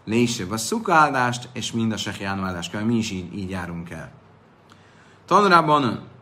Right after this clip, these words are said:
hogy le fana mitzvahs hárbe, öjme, baruch, asher, kicsanus, vajszöv, eci van, ala mitzvahs, Rabbi Huda, öjme, varech, al, koláchasz, váchasz, bifne, ácma. Még egy kérdés, hogyha az ember előtt egyszerre több micva van,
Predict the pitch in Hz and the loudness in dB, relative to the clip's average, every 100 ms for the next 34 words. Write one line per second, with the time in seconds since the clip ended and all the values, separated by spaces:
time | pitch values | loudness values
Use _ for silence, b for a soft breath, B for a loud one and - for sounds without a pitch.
0 | - - 160 175 160 160 165 156 156 156 | -10 0 2 4 2 2 2 2 0 -2
1 | 156 151 147 160 156 156 156 156 147 156 | -4 4 6 6 4 0 2 2 2 0
2 | 151 151 156 139 135 156 156 143 123 120 | 0 0 0 0 2 2 0 -2 -2 -4
3 | 117 120 147 156 156 143 156 156 143 120 | -6 -4 -2 -2 -4 -4 -4 -4 -6 -4
4 | 120 139 147 139 131 185 - - - 90 | -2 0 0 0 0 -2 -4 -8 -10 -8
5 | 98 123 117 160 160 143 120 127 117 101 | -4 -2 -2 -2 -2 -2 -2 -2 -2 -6
6 | - 104 92 - - 139 104 87 - - | -6 -6 -8 -8 -4 -4 -4 -14 -10 -2
7 | 175 175 139 123 B B B B B - | -2 -2 -6 -8 B B B B B -2
8 | 175 175 160 156 139 127 117 - 110 101 | 2 2 0 -2 -2 -2 -4 -6 -8 -6
9 | 117 123 113 104 95 98 - 123 - 92 | -2 0 0 -2 -6 -8 -8 -6 -6 -6
10 | - 156 143 135 - 120 117 110 110 | 0 0 0 -2 2 2 4 0 -4